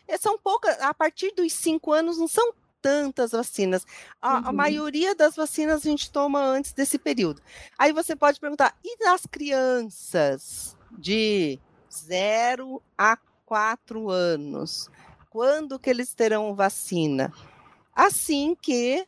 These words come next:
Speaker 1: é, a, a, né, as, as pesquisas continuarem. Por exemplo, o Chile já vacina com a Coronavac a partir dos três anos de idade.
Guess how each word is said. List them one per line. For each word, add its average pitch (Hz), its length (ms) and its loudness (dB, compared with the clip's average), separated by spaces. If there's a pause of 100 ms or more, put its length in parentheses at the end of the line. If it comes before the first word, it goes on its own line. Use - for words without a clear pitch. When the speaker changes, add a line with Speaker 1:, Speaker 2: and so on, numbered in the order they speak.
(260)
Speaker 1:
é, 240 100 -2
a, 180 840 0
a, - 420 -8 (140)
né, 202 220 0
as, 160 960 -2 (180)
as 165 180 0
pesquisas 233 840 2
continuarem. 214 1200 -2 (500)
Por 233 100 2
exemplo, 233 380 -2
o - 20 0
Chile 277 560 0
já 269 280 2
vacina 269 840 0 (100)
com 285 280 4
a 262 60 2
Coronavac 233 840 0
a 294 60 -6
partir 302 320 0
dos 294 200 -2
três 285 400 0
anos 285 240 0
de 339 80 -8
idade. 320 540 0